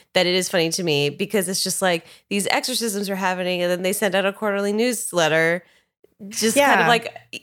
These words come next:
Speaker 1: updating, just like
Speaker 2: No.
Speaker 1: your normal, like, P T A moms would,
Speaker 2: A hundred percent.
Speaker 1: you know?
Speaker 2: It's, like, checking in. And I mean, also there's the darker side of this of, like, it's being cultish, and the,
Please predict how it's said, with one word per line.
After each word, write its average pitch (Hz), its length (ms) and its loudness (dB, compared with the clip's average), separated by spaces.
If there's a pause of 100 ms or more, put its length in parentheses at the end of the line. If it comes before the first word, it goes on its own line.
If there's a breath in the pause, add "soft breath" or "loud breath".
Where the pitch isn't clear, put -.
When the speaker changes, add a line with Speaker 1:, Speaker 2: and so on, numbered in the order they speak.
(240)
Speaker 1:
updating, 269 720 2 (100)
just 302 220 0
like 320 80 4
Speaker 2:
No. 214 160 4 (100)
Speaker 1:
your 277 140 2
normal, 269 320 4
like, 247 180 2
P 294 160 0
T 269 280 2
A - 20 0
moms 190 420 0
would, 175 440 2 (280)
Speaker 2:
A 247 60 0
hundred 247 240 2
percent. 240 140 2
Speaker 1:
you 330 80 4
know? 339 180 4
Speaker 2:
It's, 403 60 2
like, 196 180 0
checking 214 440 -2
in. 190 220 2
And 208 200 4
I - 20 4
mean, 208 160 2
also 208 280 4
there's 170 180 2
the 151 80 -6
darker 151 320 2
side 135 240 0
of 123 100 -2
this 123 220 -4
of, 127 120 -6
like, 117 300 -2
it's 107 200 -8
being 127 380 -6
cultish, 170 760 0
and 143 340 -6
the, 147 220 -2